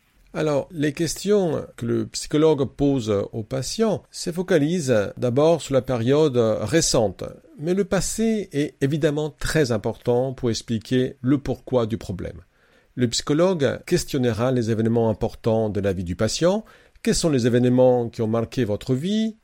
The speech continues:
et, et quel âge aviez-vous ? Quelles sont les maladies que vous avez pu avoir ? Euh, est-ce que vous avez vécu des ruptures sentimentales, divorce, décès, licenciement, mariage, déménagement, harcèlement, naissance, séparation, abus, violence ?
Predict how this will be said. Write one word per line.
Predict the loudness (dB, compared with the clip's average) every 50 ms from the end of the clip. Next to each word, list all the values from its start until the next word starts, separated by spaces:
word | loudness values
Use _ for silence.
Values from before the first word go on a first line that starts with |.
| -10 -4
et, | -2 0 0 0 0 -2 -6 _ _
et | -8
quel | 0 2 2 4 4
âge | 4 2 2 0 0
aviez-vous ? | 0 0 0 0 -2 -2 0 -2 -4 -4 -4 -2
Quelles | 0 0
sont | 2 2 0 0 0 2 0 0 -2 -6 -8 -4
les | -2 0
maladies | 2 4 4 4 2 2 0 -2 -2 -4 -6 -6
que | -8 -6
vous | -6 -4 -2 0
avez | 0 0 0 -2
pu | -2 -2 0 2
avoir ? | 2 0 0 0 0 0 0 0 0 0 -2 -2 -2
Euh, | -2 -2 0 -2 -2 -4 -4 -6
est-ce | -6 -4
que | -4 -4
vous | -2 0 0
avez | 0 0
vécu | 0 0 -2 -4 -2 -4 -2
des | 0 0
ruptures | 2 2 0 -2 -2 -6 -4 -4 -2 -2 -4
sentimentales, | -4 -6 -8 -8 -6 -4 -2 -2 -2 -2 -2 -2 0 0 0 -2 -2 -2 -4
divorce, | -4 -4 -4 -2 -2 -2 0 -2 -2 -4 -8 -8 -8
décès, | -6 -4 -4 -6 -6 -6 -4 -4 -2 -2 0 -2 -2 -2
licenciement, | -4 -6 -6 -8 -8 -8 -6 -4 -2 0 0 0 0 0 -2 -2
mariage, | -2 -4 -4 -2 -2 0 0 2 0 0 -2 -2 -2 -4 -4 -4 -6 -16 -20 -20 _ _
déménagement, | -2 0 2 2 2 2 2 2 0 0 0 0 0 -2 -2 -2
harcèlement, | -4 -4 -4 -4 -2 -2 0 0 0 0 0 0 0 0 0 -2 -4 -4
naissance, | 0 0 0 0 2 2 2 4 4 4 2 0 -2 -2 -4 -4
séparation, | -2 -4 -4 -2 -2 -2 0 0 -2 -2 -2 -2 -2 0 2
abus, | 0 0 0 -2 -2 0
violence ? | 2 4 6 6 6 6 4 2 -2